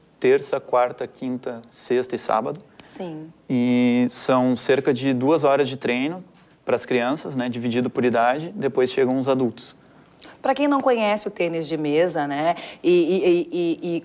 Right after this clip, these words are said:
Speaker 2: confunde ou acha que é a mesma coisa do que ping-pong,
Speaker 1: Uhum.
Speaker 2: qual é a diferença básica entre esses dois?
Speaker 1: Bom, a principal diferença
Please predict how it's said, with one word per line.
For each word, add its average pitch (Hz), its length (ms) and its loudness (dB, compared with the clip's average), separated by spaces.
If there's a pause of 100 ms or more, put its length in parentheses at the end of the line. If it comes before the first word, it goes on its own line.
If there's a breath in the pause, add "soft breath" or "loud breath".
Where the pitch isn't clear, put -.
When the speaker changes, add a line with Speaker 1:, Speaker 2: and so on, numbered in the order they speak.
Speaker 2:
confunde 196 800 2
ou 175 220 6
acha 196 320 2
que - 100 -6
é 196 40 -2
a - 20 -2
mesma 196 360 -4
coisa 190 280 -4
do 180 100 -6
que 208 120 -8
ping-pong, 190 840 -2
Speaker 1:
Uhum. 117 360 -8
Speaker 2:
qual 277 140 0
é 302 80 2
a - 20 2
diferença 196 560 -2
básica 160 420 -4
entre 165 120 -8
esses 151 200 -10
dois? - 580 -8
Speaker 1:
Bom, 123 300 0
a 120 180 2
principal 151 440 2
diferença 151 680 -2